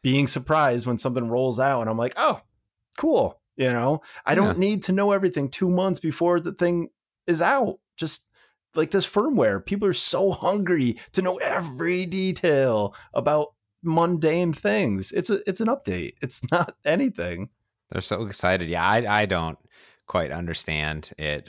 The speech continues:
Speaker 2: but I, I agree. I think that for me, I do like that element of surprise, which is when, like, a Nindy Direct comes out or a, just a Nintendo Direct comes out, and they're like, "And you can get it right now," and you're like, "All right,
Speaker 1: Oh,
Speaker 2: I'm
Speaker 1: I
Speaker 2: in.
Speaker 1: love that.
Speaker 2: Let's do it."
Speaker 1: I love
Speaker 2: Yes.
Speaker 1: that. Nothing excites me more. It could be, uh, the biggest turd of a game, and I'm, I'm all for it. I'm,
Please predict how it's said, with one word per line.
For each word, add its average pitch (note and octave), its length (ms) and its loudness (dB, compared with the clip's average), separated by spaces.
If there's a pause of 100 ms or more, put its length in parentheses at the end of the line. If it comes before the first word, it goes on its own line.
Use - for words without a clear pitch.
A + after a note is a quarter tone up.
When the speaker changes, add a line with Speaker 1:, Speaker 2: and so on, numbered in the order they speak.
Speaker 2:
but D#2+ 260 -2
I, F2 160 -4
I G2+ 140 0
agree. G2+ 240 2
I D#2+ 100 2
think A2+ 200 -2
that G2 180 0
for F#2 120 -2
me, F2 400 -2 (300)
I A2 80 0
do C#3+ 140 2
like C#3+ 120 2
that G#2 120 0
element F#2+ 320 2
of F2 100 -2
surprise, G2+ 480 0
which F2+ 160 -4
is E2+ 140 -6
when, F2+ 240 -2
like, F2 140 -4
a F#2+ 60 -2
Nindy G#2+ 720 0 (100)
Direct G2 400 0
comes G#2 180 0
out F2 160 2
or E2 140 0
a, D#2 380 -4
just F2+ 180 -4
a G2 40 -2
Nintendo G#2+ 420 0
Direct F2 240 -2
comes F2 160 -6
out, D#2 160 -2
and E2+ 80 -4
they're E2+ 80 -2
like, D#2+ 180 -4
"And C3+ 300 0
you C#3 80 2
can D3+ 80 -2
get F3 140 0
it - 20 -4
right G3 160 2
now," G#3 260 0
and F2+ 80 -2
you're E2+ 80 0
like, D#2+ 180 -6 (200)
"All F#2+ 80 -6
right, A2+ 160 2
Speaker 1:
Oh, A2+ 60 4
Speaker 2:
I'm G#2+ 100 4
Speaker 1:
I C3 60 2
Speaker 2:
in. C#3 60 0
Speaker 1:
love G#2 220 -2
that. F2+ 100 -8
Speaker 2:
Let's - 160 -10
do F#2+ 180 -6
it." - 160 -12
Speaker 1:
I G#2+ 100 -2
love A2+ 280 -2 (100)
Speaker 2:
Yes. - 0 -
Speaker 1:
that. D3 180 2
Nothing D#3 240 2
excites C#3 400 0
me A#2+ 80 0
more. A2+ 180 0
It E3 100 2
could F#3+ 120 2
be, F#3 340 0
uh, A#2+ 180 0
the B2 180 0
biggest C#3+ 360 0
turd C3 280 2
of A#2+ 80 2
a A#2 60 2
game, G2+ 320 -4
and G2 100 -2
I'm, G2+ 280 -2
I'm A2 140 2
all A#2 140 6
for G2 260 0
it. - 20 -2
I'm, F#2 140 -2